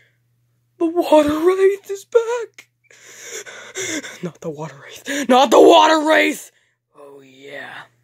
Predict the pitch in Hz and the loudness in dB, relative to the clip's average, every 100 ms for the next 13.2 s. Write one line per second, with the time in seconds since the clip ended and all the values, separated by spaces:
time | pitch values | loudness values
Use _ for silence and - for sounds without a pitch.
0 | _ _ _ _ 285 294 - - 139 151 | _ _ _ _ -14 -12 -14 -18 -20 -18
1 | 180 - - _ _ _ - 196 165 165 | -16 -16 -18 _ _ _ -18 -16 -14 -16
2 | 165 147 - - _ - - - - - | -18 -20 -20 -20 _ -20 -20 -20 -20 -20
3 | _ - _ _ _ _ _ 247 233 170 | _ -20 _ _ _ _ _ -20 -20 -20
4 | - - 98 95 104 107 98 85 - - | -20 -20 -20 -20 -20 -20 -20 -20 -20 -20
5 | _ - - _ _ 120 101 90 - _ | _ -20 -20 _ _ -20 -20 -20 -20 _
6 | 98 92 95 107 85 _ 101 104 _ - | -20 -20 -20 -20 -20 _ -20 -20 _ -20
7 | - - - - 101 90 87 82 _ _ | -20 -20 -20 -20 -20 -20 -20 -20 _ _
8 | _ _ _ _ _ - 247 - 277 269 | _ _ _ _ _ -16 -14 -8 -8 -8
9 | _ 131 - _ _ _ 165 175 170 165 | _ -16 -16 _ _ _ -12 -10 -10 -14
10 | 160 151 156 147 147 147 156 _ - _ | -14 -16 -20 -20 -20 -20 -20 _ -20 _
11 | _ _ _ - _ 143 - 151 180 156 | _ _ _ -20 _ -20 -18 -10 -10 -10
12 | 147 151 156 - - - 453 453 381 302 | -14 -14 -16 -16 -10 2 4 4 2 0
13 | 220 | -2